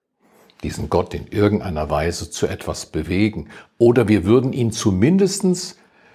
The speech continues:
uns gegenüber wohlwollend stimmen. Und wie machen wir das? Wir machen das so wie bei anderen Menschen auch.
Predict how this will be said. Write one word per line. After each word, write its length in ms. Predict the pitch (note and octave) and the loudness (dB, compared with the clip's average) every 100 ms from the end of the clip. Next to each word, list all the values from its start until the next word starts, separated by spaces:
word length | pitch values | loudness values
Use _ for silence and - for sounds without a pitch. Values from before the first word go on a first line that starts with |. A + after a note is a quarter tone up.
| _ _ | _ _
uns 320 | C3+ C#3+ C3+ | 2 2 0
gegenüber 600 | - B2 C3 C#3 A2+ G2 F2 | -2 -2 -2 -2 -2 -2 2
wohlwollend 800 | A2+ A#2+ G2+ D#2 C#2 B1+ B1+ - | 4 4 4 0 -2 -2 -8 -12
stimmen. 480 | - - C2+ C#2 | -12 -12 -12 -10
Und 140 | G2 A#2 | -8 -2
wie 120 | D3+ | 2
machen 300 | G#3 G#3+ D#3 | 2 2 0
wir 120 | A#2+ | 0
das? 300 | - - - | 0 -6 -4
Wir 80 | A#2 | -2
machen 280 | D#3+ F3+ F#3 | -2 -2 -2
das 180 | D#3+ - | -2 2
so 220 | E3+ F3 | 4 4
wie 100 | E3 | 2
bei 140 | D3+ | 2
anderen 400 | D#3+ D#3 D#3+ D3 | 0 -2 -2 -2
Menschen 360 | D3 D3+ - G3+ | -2 -4 -6 -2
auch. 360 | F3+ E3 - | 2 2 0